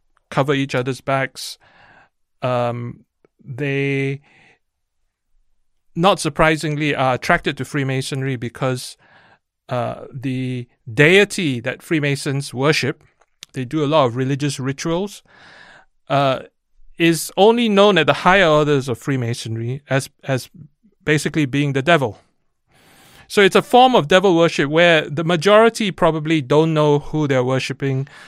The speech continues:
think it's just a social club, but the elite, the leaders, the higher level Masons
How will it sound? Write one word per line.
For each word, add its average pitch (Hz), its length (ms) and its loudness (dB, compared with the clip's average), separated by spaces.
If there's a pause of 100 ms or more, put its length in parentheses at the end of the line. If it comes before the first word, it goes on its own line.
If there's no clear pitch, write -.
(140)
think 180 320 2
it's 147 160 -2
just 147 220 0
a 135 60 -4
social 143 400 -2
club, 131 340 -2 (500)
but 139 140 0
the 151 100 0
elite, 160 600 -2 (100)
the 131 140 -4
leaders, 160 460 2
the 127 100 -2
higher 170 280 2
level 147 600 0 (180)
Masons 143 800 -4